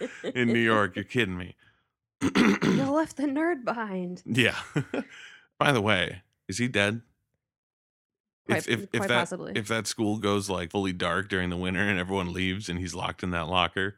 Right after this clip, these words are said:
Speaker 1: He's, he's freezing and or starving to
Speaker 2: Exactly.
Speaker 1: death.
Speaker 2: He's dead. He
Speaker 1: Whichever
Speaker 2: died.
Speaker 1: comes first. That, that nerd is dead.
Speaker 2: <laughs> Uh, Christmas. But yeah, sorry. So I have no clue what the fuck she sees in him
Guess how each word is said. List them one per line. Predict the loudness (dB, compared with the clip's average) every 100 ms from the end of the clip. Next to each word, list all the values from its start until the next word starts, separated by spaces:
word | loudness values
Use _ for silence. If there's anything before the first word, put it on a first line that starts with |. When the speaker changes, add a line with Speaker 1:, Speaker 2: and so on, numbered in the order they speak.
| _
Speaker 1:
He's, | -10 -10 -12
he's | -12 -12 -16 _ _ -6
freezing | -4 -4 -4 -4 -4
and | -4 -4 -4 -6 -8
or | -6 -4 -4
starving | -4 -4 -4 -6 -8 -12 _ _
to |
Speaker 2:
Exactly. | -6 -2 -2 -4 -8
Speaker 1:
death. | -12 _ -10
Speaker 2:
He's | -8 -6
dead. | -10 -10 -18 -6
He |
Speaker 1:
Whichever | -4 -2 -2 -2
Speaker 2:
died. | -6
Speaker 1:
comes | -10 -10
first. | -10 -10 -14 -20 _ -10 -6
That, | -6 -8 -8 -6
that | -4 -2
nerd | -4 -2
is | -4
dead. | -4 -8 -6 -8 -8
Speaker 2:
<laughs> | -12 -12 _ _ -20 _ _ _ _ -8
Uh, | -8 -8 -10 -14 -20 _ _ _ _
Christmas. | -2 -2 -4 -14 -16 -20 _ _ _ _ _ _ _ _ -2
But | 0
yeah, | -2
sorry. | -2 -4 -6 -12 -20 _ _ _ _ _ _ _
So | -6 -2
I | 2
have | 4
no | 4 2
clue | 2 2
what | 2
the | -2
fuck | -4 -4
she | -2 -4
sees | -2 -2 -4 -6
in | -8
him | -8 -8 -12